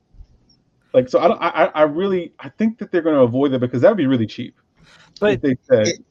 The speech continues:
Speaker 1: like, "It's not your fault."
Speaker 3: It, it's one of those things where sometimes we, we've had this happen. It seems like it happens with Superman a lot. Uh, uh, mind control, go rogue, do a lot of stuff, then later come out and go like,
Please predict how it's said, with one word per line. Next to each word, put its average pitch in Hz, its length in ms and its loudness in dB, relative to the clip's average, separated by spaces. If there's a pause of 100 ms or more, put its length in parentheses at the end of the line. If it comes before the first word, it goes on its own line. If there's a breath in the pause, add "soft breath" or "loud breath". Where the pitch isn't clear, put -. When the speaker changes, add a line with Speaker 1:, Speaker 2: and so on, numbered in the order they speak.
(120)
Speaker 1:
like, 123 160 -8
"It's 120 180 -14
not 131 100 0
your 113 120 0
fault." - 360 -14 (580)
Speaker 3:
It, 185 180 2
it's 214 220 2
one 214 100 4
of 190 40 4
those 170 100 0
things 147 180 -2
where 131 140 2
sometimes 123 600 -2
we, - 100 -14
we've 110 280 -8
had 113 200 0
this 104 120 -6
happen. 101 380 -2
It - 120 -14
seems - 100 -4
like 120 120 -4
it 113 40 -4
happens 98 180 -4
with 87 100 -10
Superman 87 380 -6
a 78 80 -14
lot. 82 280 -12 (380 loud breath)
Uh, 90 500 2 (360)
uh, 110 120 2 (440)
mind 147 280 2
control, 151 600 4 (100)
go 151 180 4
rogue, 135 460 0
do 139 180 -2
a 131 40 0
lot 131 180 2
of 120 60 -2
stuff, 123 480 -2
then 120 180 -4
later 113 220 -2
come 117 180 -6
out 107 140 -2
and 107 80 -10
go 107 100 -6
like, 104 220 -4